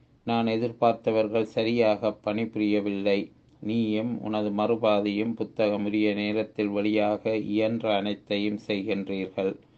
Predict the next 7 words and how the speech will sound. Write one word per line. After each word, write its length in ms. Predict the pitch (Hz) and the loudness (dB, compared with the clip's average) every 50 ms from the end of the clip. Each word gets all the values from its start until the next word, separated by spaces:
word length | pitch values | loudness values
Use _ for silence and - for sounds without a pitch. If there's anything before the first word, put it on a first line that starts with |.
| - - - - - _ _ _ | -20 -20 -20 -20 -20 _ _ _
அக்டோபர் 540 | - 110 - - - 123 117 110 107 110 101 | -2 -2 -2 0 2 4 4 4 4 2 2
இருபத்தொன்பதாம் 800 | 104 104 104 107 110 110 - 107 104 107 104 101 104 101 101 101 | 2 2 2 0 0 0 -2 -2 0 2 2 2 2 2 0 0
தேதி 360 | 98 101 98 98 101 110 113 | -2 -4 -4 -2 -2 -2 -4
கல்கத்தா 680 | 113 - 107 101 101 - - 104 - - - 101 98 | -2 0 0 0 0 -2 -4 -4 -4 -2 -2 0 0
புத்தக 520 | 95 - - - - - 107 101 98 104 101 | 0 -2 -10 -14 -6 -2 -2 0 0 0 -2
விற்பனை 500 | 95 95 98 - - - 104 101 104 101 | -2 -4 -6 -8 -4 -2 0 0 0 -2
நிலையத்தில் 800 | 98 98 98 104 101 101 101 95 - - - 107 127 - - | -2 -2 0 0 2 0 0 -2 -2 -4 -2 -2 -2 -2 -6